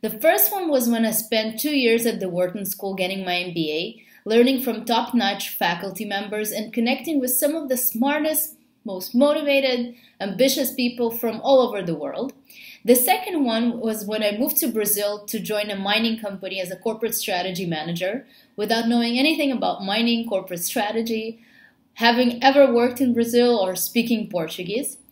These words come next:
And the third one was when I started my own business and I had to build my brand as an influencer, as a thought leader.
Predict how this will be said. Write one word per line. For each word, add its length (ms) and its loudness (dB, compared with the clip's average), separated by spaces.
And 140 0
the 180 2
third 300 2
one 220 0
was 200 4
when 160 4
I 440 -2
started 400 4
my 220 6
own 240 2
business 540 0
and 140 4
I 40 4
had 320 2
to 280 2
build 480 2
my 140 2
brand 400 2
as 180 -6
an 220 -4
influencer, 920 2
as 180 -2
a 80 -4
thought 380 4
leader. 480 0